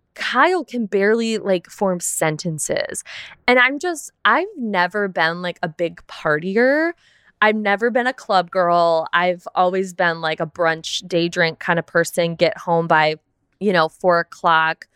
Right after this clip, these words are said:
take a nap, wake up, feel like shit. You take an Excedrin, you eat, you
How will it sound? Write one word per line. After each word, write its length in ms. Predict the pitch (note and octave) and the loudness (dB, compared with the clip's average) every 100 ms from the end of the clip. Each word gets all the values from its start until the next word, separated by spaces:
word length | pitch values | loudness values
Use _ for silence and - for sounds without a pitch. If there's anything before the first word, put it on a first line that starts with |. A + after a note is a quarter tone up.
| _ _ | _ _
take 240 | - F#3+ F#3+ | -8 -6 -4
a 80 | |
nap, 380 | F3+ E3+ E3 - | -2 2 2 0
wake 300 | F#3 E3 - | -4 -4 0
up, 200 | E3 D#3 | 0 0
feel 140 | F#3 E3 | -2 -4
like 160 | E3 | -4
shit. 600 | - - E3+ D#3+ D#3+ D#3+ - | -10 -4 0 2 2 -2 -8
You 160 | F3+ | -10
take 220 | F3 E3+ F3 | -4 -2 0
an 80 | |
Excedrin, 800 | E3 - - D#3+ E3 E3+ D#3+ D#3+ | -2 -2 0 2 0 -4 -4 -4
you 120 | E3 - | -6 -10
eat, 200 | - - | -14 -6
you 260 | F#3 F3 | -4 -4